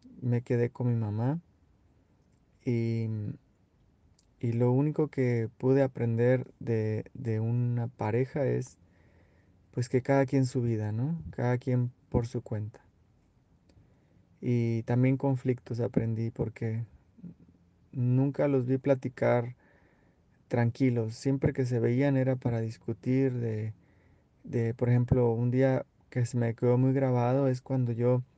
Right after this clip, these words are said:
tenía como unos seis años y, y mi mamá le impidió a mi papá que yo saliera a jugar con él y él se enojó mucho,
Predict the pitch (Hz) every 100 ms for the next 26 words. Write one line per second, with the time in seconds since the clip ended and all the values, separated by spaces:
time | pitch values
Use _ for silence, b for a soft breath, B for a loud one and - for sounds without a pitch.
0 | _ _ _ _ _ _ _ - - 110
1 | 113 113 - 120 120 123 117 - 120 120
2 | 117 127 143 156 135 120 117 b b b
3 | b b b _ - 120 117 120 117 117
4 | 120 127 127 - _ _ _ 113 117 113
5 | 113 120 113 123 135 151 - _ 117 113
6 | 117 110 - 120 123 127 117 113 117 120
7 | 120 120 120 120 113 117 117 - 117 127
8 | 196 _ b b b b b b - 123
9 | 113 113 127 117 113 117 117 139 175 -
10 | 180 180